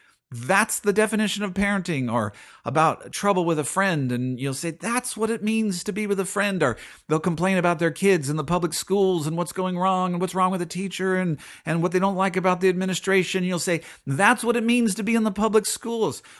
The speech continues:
What we don't understand is to be in community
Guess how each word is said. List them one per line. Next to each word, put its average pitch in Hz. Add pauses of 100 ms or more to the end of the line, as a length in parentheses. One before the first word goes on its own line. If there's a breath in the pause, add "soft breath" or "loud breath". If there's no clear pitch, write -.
(120)
What 165
we 214
don't 240
understand 226
is 170
to 202
be 214
in 202
community 185